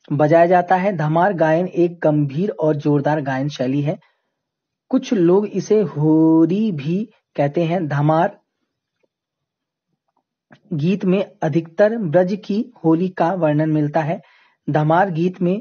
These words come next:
विभिन्न लयकारियां दिखाई जाती हैं तथा गमक का भी प्रयोग किया जाता है। धमार एक ताल का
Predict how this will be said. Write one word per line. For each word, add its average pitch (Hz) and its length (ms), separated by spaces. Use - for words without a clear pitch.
विभिन्न 156 380
लयकारियां 160 640
दिखाई 156 400
जाती 151 400
हैं 180 180
तथा 170 320
गमक 165 520
का 175 180
भी 165 220
प्रयोग 190 340
किया 165 180
जाता 135 320
है। 117 180
धमार 143 560
एक 180 240
ताल 165 260
का 170 280